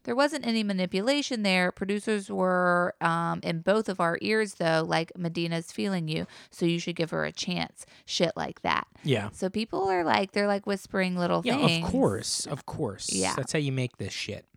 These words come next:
Speaker 1: Then they said, "What did you think about your edit? And what do you think about Casey complaining about his edit?" And Rick said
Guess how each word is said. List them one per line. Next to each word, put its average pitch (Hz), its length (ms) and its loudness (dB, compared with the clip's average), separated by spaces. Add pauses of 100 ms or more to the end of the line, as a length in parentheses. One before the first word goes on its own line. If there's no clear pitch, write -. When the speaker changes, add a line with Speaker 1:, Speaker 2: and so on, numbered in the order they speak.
(140)
Speaker 1:
Then 202 260 0
they 220 120 2
said, 185 640 2
"What 185 220 -4
did 180 180 -6
you 190 60 -6
think 180 240 -6
about 170 240 -2
your 170 280 -4
edit? 202 540 -2
And 170 220 -4
what 175 80 0
do 180 60 -4
you 180 80 -6
think 180 200 -6
about 175 240 -2
Casey 180 380 -4
complaining 180 520 -6
about 170 240 -2
his 170 380 -4
edit?" - 340 -6 (480)
And 170 160 -2
Rick 185 220 -2
said 175 400 0